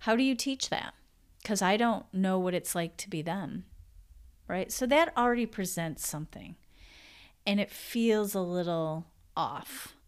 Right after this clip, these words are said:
Um, also expertise. That's also a, a funny little word that's popped up in the online business world that I don't know if we all see ourselves as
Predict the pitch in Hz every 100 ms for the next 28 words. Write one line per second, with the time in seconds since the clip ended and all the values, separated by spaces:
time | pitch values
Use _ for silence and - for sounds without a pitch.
0 | _ _ _ _ _ _ _ _ 214 208
1 | 196 196 202 - - _ - _ - 226
2 | 247 - 262 240 233 - 220 - - 285
3 | 196 - 50 - - - - _ _ -
4 | 220 226 226 226 220 196 175 175 196 185
5 | - 196 190 180 180 170 165 165 - _
6 | _ _ _ _ _ - 185 190 185 185
7 | 180 - - - 180 - - 170 - 190
8 | 175 175 - 175 175 170 170 170 170 -
9 | - 80 53 58 - _ - - - _
10 | _ - 247 254 302 311 277 277 262 233
11 | 226 214 - - 294 277 214 - 185 185
12 | - 190